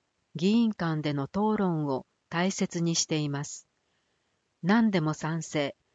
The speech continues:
何でも反対ではなく、市民にとって、将来の笠岡市にとって、どうなのかという視点から、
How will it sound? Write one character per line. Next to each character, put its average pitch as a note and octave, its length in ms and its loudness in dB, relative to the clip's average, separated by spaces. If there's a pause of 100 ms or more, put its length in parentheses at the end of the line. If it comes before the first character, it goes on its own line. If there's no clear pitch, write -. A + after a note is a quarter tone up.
(260)
何 A3 260 4
で G3 120 2
も D3 120 0
反 F3+ 280 -2
対 F3+ 220 -2
で F3 140 0
は D3 120 -4
な D3 160 -4
く、 - 240 -12 (280)
市 - 200 2
民 G#3 240 4
に D#3 140 -2
と D#3+ 140 -4
っ - 40 -12
て、 C3 300 -8 (320)
将 A3+ 320 2
来 F3 220 0
の D3 120 -2
笠 G3 320 0
岡 G3 200 0
市 D3+ 160 -2
に C#3 120 -4
と D3+ 140 -8
っ - 60 -14 (120)
て、 B2+ 160 -8 (440)
ど A3+ 180 2
う A3 100 4
な F#3+ 120 4
の E3 100 0
か D#3+ 160 -4
と D3 140 -2
い C#3 100 -2
う C#3 100 -2
視 - 200 -2
点 D#3 240 -2
か D3+ 180 -8
ら、 B2+ 160 -6